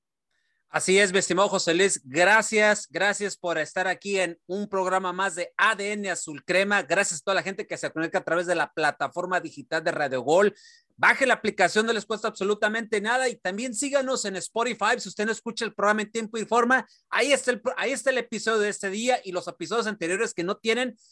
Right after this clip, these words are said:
pierde alguno, porque hay mucha calidad con el panel que siempre presentamos aquí en el programa. Saludo a todos mis compañeros, hoy tenemos casa llena y hasta debut, tenemos un debut, aquí sí traemos refuerzos, aquí tenemos al,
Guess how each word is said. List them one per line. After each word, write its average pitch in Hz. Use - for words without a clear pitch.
pierde 247
alguno, 240
porque 185
hay 208
mucha 240
calidad 185
con 190
el 160
panel 185
que 156
siempre 190
presentamos 170
aquí -
en 175
el 170
programa. 160
Saludo 320
a 359
todos 359
mis 302
compañeros, 254
hoy 349
tenemos 330
casa 302
llena 277
y 185
hasta 170
debut, 185
tenemos 359
un 339
debut, 254
aquí 359
sí 330
traemos 311
refuerzos, 240
aquí 233
tenemos 269
al, 202